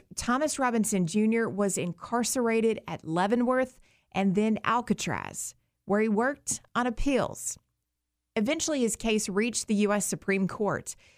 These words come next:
and Robinson was granted a new trial. A risky move, considering he would go from life in prison to death row if things didn't go his way. Throughout his retrial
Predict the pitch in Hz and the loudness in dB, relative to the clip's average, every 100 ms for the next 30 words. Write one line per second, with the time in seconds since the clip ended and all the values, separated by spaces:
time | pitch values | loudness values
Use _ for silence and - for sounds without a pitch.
0 | _ 208 196 208 233 240 - 240 233 - | _ 0 2 2 2 0 0 0 0 0
1 | 202 185 - 190 214 233 240 - 208 208 | 0 0 0 0 0 0 -2 0 2 2
2 | 214 - 233 233 175 90 - _ _ _ | 2 -2 -2 0 0 -2 -8 _ _ _
3 | _ _ 214 202 254 269 - 262 202 220 | _ _ 0 2 2 0 0 4 6 6
4 | 160 113 - - _ - 214 - 262 262 | 4 0 -6 -20 _ 0 0 2 2 4
5 | 220 233 202 170 208 208 202 - 175 170 | 2 2 0 2 2 2 0 0 2 2
6 | 165 - 160 165 165 165 - - 311 208 | -2 -2 0 0 0 -4 -2 0 2 2
7 | 165 151 - _ _ _ _ - 202 226 | 2 0 -4 _ _ _ _ 0 2 2
8 | 220 196 226 196 92 180 - _ _ - | 0 0 2 2 0 -2 -10 _ _ -4
9 | 180 - 196 202 202 - - - 160 180 | -2 0 0 2 2 0 -8 -6 -2 0
10 | 196 180 170 175 165 165 165 123 - - | 2 2 2 2 2 0 0 -2 -6 -16
11 | _ _ _ _ _ _ _ - 240 233 | _ _ _ _ _ _ _ -2 2 2
12 | 285 320 269 247 190 208 226 - 180 143 | 2 0 0 0 0 2 2 0 -2 -2
13 | - | -4